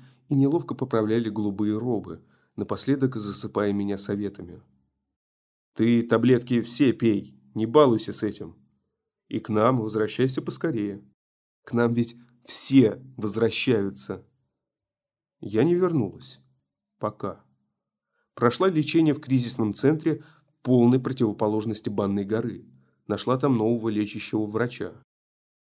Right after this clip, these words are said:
Но мне до сих пор снятся кошмары, в которых меня привязывают к кровати, пичкают транквилизирующей баландой, а грибок с потолка медленно проникает в мои лёгкие.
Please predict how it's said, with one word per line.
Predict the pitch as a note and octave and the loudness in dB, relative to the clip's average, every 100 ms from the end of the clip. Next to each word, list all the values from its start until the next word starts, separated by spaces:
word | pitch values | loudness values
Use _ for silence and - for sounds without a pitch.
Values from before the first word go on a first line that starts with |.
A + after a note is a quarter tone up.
| _ | _
Но | A2+ | 0
мне | A#2 D3 | 4 4
до | C#3 | 2
сих | C3+ D#3 | -4 -4
пор | D#3+ C#3+ | -2 -2
снятся | - G#2+ - | 0 -4 -4
кошмары, | G#2 G#2+ - C#3+ A#2+ | -4 -4 0 0 0
в | G2+ | -2
которых | A2+ A2 A#2 A2+ | -4 0 0 0
меня | A2 A#2+ | 0 0
привязывают | - A2 A#2 G#2+ G#2+ - | 0 0 0 0 -4 -6
к | - | -16
кровати, | - A2 G#2 C#3 C3 C#3 - _ _ _ | -2 0 2 0 -2 -8 -14 _ _ _
пичкают | C#3 C3 - C3+ C3 | -2 0 6 6 6
транквилизирующей | A#2+ A#2+ A#2+ B2 A#2+ B2+ A2+ - - | 0 4 4 4 4 4 4 0 -4
баландой, | G#2 A2 C#3 C3+ G2+ F#2 - _ _ _ _ | 0 0 0 -2 -4 -8 -16 _ _ _ _
а | - | -14
грибок | G2 G2 G#2 C#3 | -8 -6 -6 -8
с | - | -8
потолка | G#2 F#2+ F#2 - E2+ - _ _ _ _ _ | -6 -6 -8 -10 -14 -16 _ _ _ _ _
медленно | G#2 G2+ A#2 C#3 C#3 C3+ | -6 -2 -2 -2 -4 -4
проникает | A2 G2+ G2 G2 G2+ G2+ | -4 -6 -4 -4 -4 -4
в | |
мои | F#2+ G2 G2+ | -6 -2 -2
лёгкие. | G#2+ A#2 - - - - | -2 -4 -6 -18 -18 -18